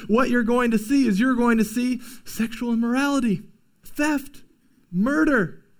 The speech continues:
adultery, coveting, wickedness, deceit, sensuality, envy, slander, pride,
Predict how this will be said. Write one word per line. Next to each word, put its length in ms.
adultery, 760
coveting, 640
wickedness, 720
deceit, 600
sensuality, 960
envy, 400
slander, 540
pride, 500